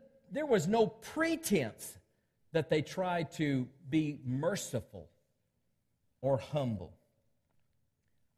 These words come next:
I could take you to passages in Isaiah and Jeremiah, even Ezekiel, where they would say to God's people,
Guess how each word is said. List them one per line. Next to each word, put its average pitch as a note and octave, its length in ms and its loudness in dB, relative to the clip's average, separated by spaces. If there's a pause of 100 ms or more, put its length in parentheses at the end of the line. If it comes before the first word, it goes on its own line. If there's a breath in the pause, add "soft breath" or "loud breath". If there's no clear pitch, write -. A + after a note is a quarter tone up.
(180)
I G3+ 120 0
could F#3 160 0
take G3 240 4
you E3+ 60 0
to D3+ 80 2
passages E3 680 0
in C3 220 -2 (420)
Isaiah D3 800 2 (480)
and C#3 140 2
Jeremiah, E3+ 840 2 (600)
even A#3 260 0
Ezekiel, D#3+ 720 0 (1000 soft breath)
where G3 100 6
they A#3 180 10
would C4 200 6
say A#3+ 280 6
to A3 160 2
God's G#3 420 2
people, F3+ 520 2